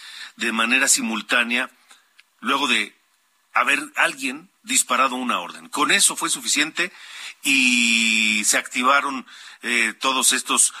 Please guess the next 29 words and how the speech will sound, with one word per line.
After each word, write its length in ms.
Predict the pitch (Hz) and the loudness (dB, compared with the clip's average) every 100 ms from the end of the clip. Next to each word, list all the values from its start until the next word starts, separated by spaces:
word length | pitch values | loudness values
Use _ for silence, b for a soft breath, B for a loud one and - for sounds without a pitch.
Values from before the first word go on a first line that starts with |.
| B | B
comandos 800 | - 135 127 139 143 139 135 - | -6 -4 2 2 2 0 2 0
violentos 840 | 113 117 117 143 147 170 175 - - B B - | 0 -2 0 0 -2 -4 -2 -2 -6 B B -6
que 140 | 123 | -4
causaron 540 | 117 104 131 127 113 | -2 0 2 0 0
pánico 400 | - 131 123 - | 0 0 0 -6
anoche 340 | 107 110 113 120 | -6 -6 -4 -4
en 80 | 101 | -4
Guanajuato. 460 | 98 90 92 - | -8 -6 -10 -10
Pero 240 | - 113 120 | -4 -2 -2
no 220 | 170 208 | 0 2
solo 260 | - 185 | 2 2
fue 120 | 156 165 | -2 -2
en 60 | |
Guanajuato, 540 | 170 160 - 196 - - B B B | 0 0 2 0 -2 -10 B B B
también 460 | - 117 110 131 139 | -4 -2 0 0 0
en 60 | 135 | -2
Jalisco. 400 | 123 139 147 110 | -2 -2 -4 -2
Mayeli 340 | 104 120 135 | 0 0 0
Mariscal 500 | 120 107 - 127 127 B B B | -2 -2 -2 -2 -4 B B B
nos 220 | 110 117 107 | -4 -2 0
reportaba 500 | 110 107 - 131 123 | -2 -2 0 2 2
anoche 460 | 120 139 - 117 B B - | 0 0 0 0 B B -8
lo 160 | 110 | -4
ocurrido 400 | 117 120 120 135 | -4 -4 -2 0
en 80 | 131 | 2
Zapopan 580 | - 110 160 165 170 160 | 0 0 -4 0 2 2
y 120 | 127 | -2
decías, 420 | 123 117 151 160 135 | 0 2 2 2 2
Mayeli, 480 | 127 156 170 175 | 2 2 2 -2